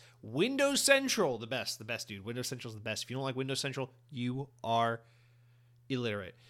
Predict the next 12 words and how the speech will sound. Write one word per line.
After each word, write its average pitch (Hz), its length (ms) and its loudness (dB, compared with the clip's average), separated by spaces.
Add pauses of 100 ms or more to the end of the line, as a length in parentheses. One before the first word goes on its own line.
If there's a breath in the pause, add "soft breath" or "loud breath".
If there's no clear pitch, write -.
(220 loud breath)
Uh, 131 240 0
sources 226 600 4
over 156 240 6
at - 80 4
Windows 147 300 4
Central 139 380 0
claim 220 520 0
that 143 300 4
the 131 140 -2
unannounced 139 520 -2
game 131 280 2
is 123 360 -2